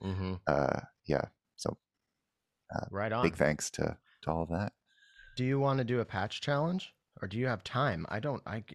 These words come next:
Speaker 1: it sounds
Speaker 2: Um,
Speaker 1: like you're, I mean, you don't have to do it right now in real time. You can do it
Speaker 2: <laughs>
Speaker 1: after we
Speaker 2: Yeah.
Speaker 1: record,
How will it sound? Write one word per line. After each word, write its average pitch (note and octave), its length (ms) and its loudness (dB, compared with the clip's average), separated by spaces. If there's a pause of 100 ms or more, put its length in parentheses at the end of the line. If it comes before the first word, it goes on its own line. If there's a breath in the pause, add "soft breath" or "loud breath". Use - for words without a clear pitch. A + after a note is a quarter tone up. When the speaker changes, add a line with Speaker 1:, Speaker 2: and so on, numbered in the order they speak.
Speaker 1:
it F2+ 140 -6
sounds D#3+ 320 4
Speaker 2:
Um, G#3 60 4
Speaker 1:
like F3+ 160 0
you're, G2+ 120 -10 (440)
I B2+ 60 0
mean, D3+ 140 4
you D3+ 60 4
don't E3 80 6
have E3 80 0
to D3+ 80 0
do C#3+ 100 4
it A2+ 60 4
right A2 220 4
now G#2 220 4
in F2+ 80 0
real F#2+ 180 2
time. D#2+ 280 -4
You F#2 80 -2
can F#2 180 -2
do F#2 140 6
it - 640 4
Speaker 2:
<laughs> - 40 -8
Speaker 1:
after A#2+ 300 8
we G2+ 140 8
Speaker 2:
Yeah. F2+ 80 8
Speaker 1:
record, G#2+ 480 4